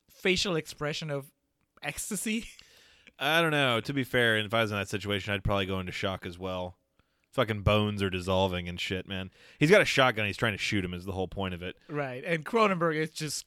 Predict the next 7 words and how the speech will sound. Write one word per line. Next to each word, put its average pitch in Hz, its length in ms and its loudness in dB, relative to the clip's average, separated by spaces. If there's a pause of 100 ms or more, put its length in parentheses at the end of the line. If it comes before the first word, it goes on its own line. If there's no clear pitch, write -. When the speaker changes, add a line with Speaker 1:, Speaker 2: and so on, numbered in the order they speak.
Speaker 1:
close-up, 175 680 2
extreme 226 560 -4
close-up 170 520 -2
of 139 180 -6
the 139 80 -12
dissolving 135 760 -8 (280)
limbs. 143 640 -6